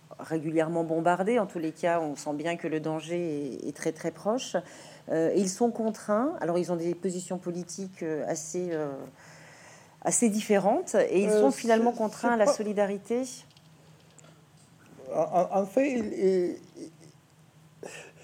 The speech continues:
Speaker 2: c'est, euh, c'est un peu, euh,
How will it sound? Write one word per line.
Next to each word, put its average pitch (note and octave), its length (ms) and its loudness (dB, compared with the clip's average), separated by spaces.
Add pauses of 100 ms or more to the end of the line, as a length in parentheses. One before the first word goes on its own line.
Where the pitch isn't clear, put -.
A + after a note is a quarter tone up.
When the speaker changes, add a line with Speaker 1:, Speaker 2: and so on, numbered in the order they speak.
(280)
Speaker 2:
c'est, F3 420 4
euh, D3+ 320 6 (1080)
c'est - 160 8
un F3+ 80 12
peu, F3+ 140 4
euh, G3 400 6